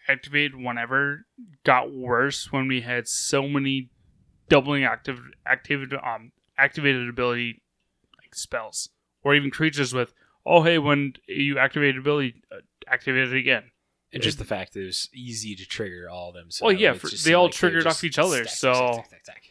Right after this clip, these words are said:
Speaker 1: they got out of hand real quick. So yeah, getting it to be only once a turn makes a broken card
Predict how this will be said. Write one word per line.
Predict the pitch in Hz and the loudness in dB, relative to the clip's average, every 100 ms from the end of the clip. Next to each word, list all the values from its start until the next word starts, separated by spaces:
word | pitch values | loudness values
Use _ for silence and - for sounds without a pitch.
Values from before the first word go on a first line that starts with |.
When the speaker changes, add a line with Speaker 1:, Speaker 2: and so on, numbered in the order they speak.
| _ _ | _ _
Speaker 1:
they | 139 | -2
got | 143 143 | 2 4
out | 143 131 | 4 2
of | |
hand | 131 151 120 113 | 0 -4 -4 -10
real | 120 135 120 | -8 -6 -6
quick. | 120 110 110 | -12 -14 -14
So | - - | -12 -2
yeah, | 147 123 113 _ _ _ 143 | 0 0 -4 _ _ _ -8
getting | 147 147 | -4 -4
it | 147 | -4
to | - 139 | -10 -6
be | 135 131 | -4 -4
only | 131 135 127 | -4 -4 -4
once | 117 117 123 - | -6 -6 -6 -4
a | 135 | -8
turn | - 123 123 147 156 _ _ _ _ _ _ _ _ - | -6 -4 -4 -4 -8 _ _ _ _ _ _ _ _ -12
makes | 127 135 135 - | -4 -4 -4 -2
a | 139 131 123 120 _ - | -2 0 -2 -6 _ -8
broken | 131 127 127 135 | 0 0 0 -2
card | 123 120 123 123 | 2 2 2 -2